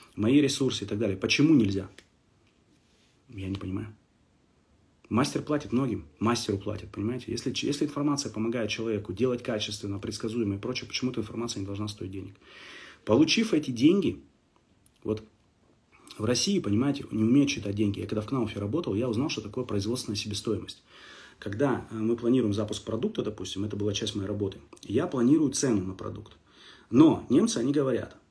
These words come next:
"Ставь цену, ну, примерно на таком уровне, да? Через полгода мы выведем так называемую производственную себестоимость". Немцы, у которых всё уже отлажено, они через полгода только собирают все совокупные расходы и говорят: "На самом деле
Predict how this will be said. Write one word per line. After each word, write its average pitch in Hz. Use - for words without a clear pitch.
"Ставь 320
цену, 147
ну, -
примерно 147
на -
таком 120
уровне, 92
да? 127
Через 151
полгода 151
мы 135
выведем 147
так -
называемую 147
производственную 127
себестоимость". 120
Немцы, 185
у -
которых 147
всё 180
уже 151
отлажено, 139
они 151
через 147
полгода 175
только 120
собирают 151
все 190
совокупные 139
расходы 101
и 123
говорят: 147
"На -
самом 226
деле 151